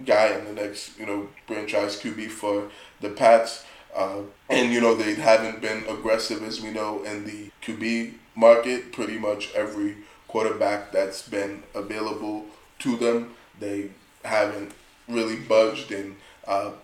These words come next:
and really made any sort of move in order to pursue any quarterbacks. They've even, as far as I have heard, also ignored calls from other quarterbacks' agents.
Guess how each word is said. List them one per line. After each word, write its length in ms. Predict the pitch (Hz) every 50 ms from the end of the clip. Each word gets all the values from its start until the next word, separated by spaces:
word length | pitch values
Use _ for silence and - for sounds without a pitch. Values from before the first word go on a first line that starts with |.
| - _ -
and 340 | 123 117 117 117 110 113
really 220 | 110 110 110 110 113
made 340 | 110 110 110 107 104 101 107
any 340 | 107 110 104 104 104 101 -
sort 320 | - - - 110 104 101 101
of 240 | 98 98 98 - - - -
move 460 | 110 107 123 117 117 117 113 113 -
in 100 | 101 104
order 300 | 101 104 - - 98 101
to 360 | 101 - - - 117 117 113 113
pursue 580 | 113 - 123 107 104 - - 120 117 113 110 110
any 260 | 110 110 110 113 110 - - - - _
quarterbacks. 520 | - 117 113 117 113 113 113 113 113 -
They've 180 | - 110 104 104
even, 380 | 113 110 110 107 104 101 101 101
as 160 | 101 98 98
far 240 | - 107 110 107 104
as 160 | 98 - 101
I 220 | 104 104 101 101 101 - - - - - -
have 260 | 107 98 95 98 -
heard, 400 | - 117 120 117 104 101 95 -
also 380 | 101 104 104 - - 107 101 95
ignored 600 | - 98 98 98 104 113 117 120 113 - - - - - - _ _
calls 400 | - 123 113 110 104 104 104 -
from 400 | - - 101 95 95 95 95 98 - - - _ _
other 340 | - 110 110 107 104 104 104 - - - - -
quarterbacks' 640 | - 139 127 123 117 - 117 113 110 - - -
agents. 580 | 117 131 131 131 113 101 98 98 - - -